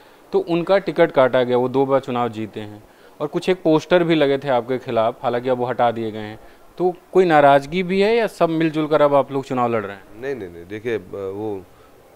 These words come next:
Speaker 2: एज का criteria होता है, वो एज के criteria की वजह से उनका काटा नहीं है। Criteria की वजह से उनको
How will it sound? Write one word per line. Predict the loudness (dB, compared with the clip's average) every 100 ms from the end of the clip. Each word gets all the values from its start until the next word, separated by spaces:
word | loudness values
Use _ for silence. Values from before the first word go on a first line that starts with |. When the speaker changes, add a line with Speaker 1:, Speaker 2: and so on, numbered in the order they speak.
| -16 -4
Speaker 2:
एज | -2 -2
का | -4
criteria | -2 0 0 2 0
होता | 0 -2 -6 -6
है, |
वो | -6 -6
एज | -6 -8
के | -12
criteria | -4 -2 -2 -4 -4
की | -4
वजह | -6 -6 -8
से | -10
उनका | -10 -10
काटा | -10 -10 -8
नहीं | -8 -8 -10
है। | -14 _ -20 -20 -20 _
Criteria | -4 -2 -2 -2 -4
की | -4
वजह | -6 -6
से | -8 -10
उनको | -10 -10 -8 -8 -8